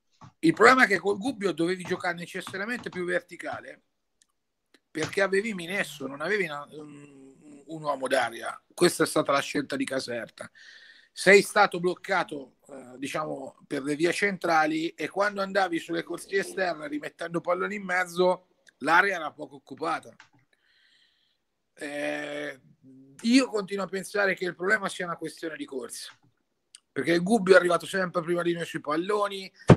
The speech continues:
eh, vinceva sempre, arrivava sempre primo sulle seconde palle, eh, era molto più brillante. Se noi riprendiamo la condizione che abbiamo visto per dire a Modena,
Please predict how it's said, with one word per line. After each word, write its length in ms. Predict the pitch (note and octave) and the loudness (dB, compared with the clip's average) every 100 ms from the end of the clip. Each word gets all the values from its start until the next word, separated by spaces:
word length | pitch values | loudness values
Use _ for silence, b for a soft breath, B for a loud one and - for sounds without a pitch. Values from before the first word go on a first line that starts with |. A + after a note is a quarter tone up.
| - - | 4 -10
eh, 500 | C#3+ C#3+ C#3+ C#3+ C#3 | -6 -4 -4 -6 -8
vinceva 440 | E3+ E3 E3+ E3 | -12 -6 -4 -4
sempre, 360 | D#3 E3+ E3 D3 E3+ | -4 -8 -10 -10 -6
arrivava 320 | D#3+ E3 E3+ | 0 2 2
sempre 380 | D#3+ F3 E3 D#3 | 0 -4 -8 -10
primo 260 | D3 E3 D#3+ | -8 -8 -6
sulle 200 | E3+ D#3 | -6 -6
seconde 420 | D#3+ D3 D3+ D3 | -6 -12 -6 -2
palle, 680 | F#3+ G3+ G3 F#3+ F#3+ F#3 - _ _ _ _ | 4 6 6 4 0 -2 -8 _ _ _ _
eh, 280 | - - - | -20 -20 -10
era 240 | - D#3+ E3 | -2 0 6
molto 280 | A3 G#3+ D3+ | 6 6 0
più 120 | D3+ | -4
brillante. 640 | C3+ C#3 C3 A2+ G#2+ _ _ _ _ _ _ _ - | -2 0 -2 -4 -14 _ _ _ _ _ _ _ -14
Se 240 | - E3+ F#3+ | -2 2 6
noi 180 | B3+ | 6
riprendiamo 560 | A#3 F#3+ G#3 G#3 G#3 E3+ | 6 0 -2 2 0 0
la 100 | D#3+ | -4
condizione 600 | F3+ F3+ F#3 - A3 G#3 | -6 -6 -6 -6 -6 -4
che 60 | F3+ | -4
abbiamo 280 | E3+ F3+ F#3 | -4 -4 -6
visto 300 | G3 - E3 | -6 -6 -2
per 180 | E3+ | -2
dire 200 | D#3+ F#3 | 2 2
a 60 | F3 | 2
Modena, 560 | F3+ D#3 C3+ B2+ C#3+ | -2 -2 -4 -8 -8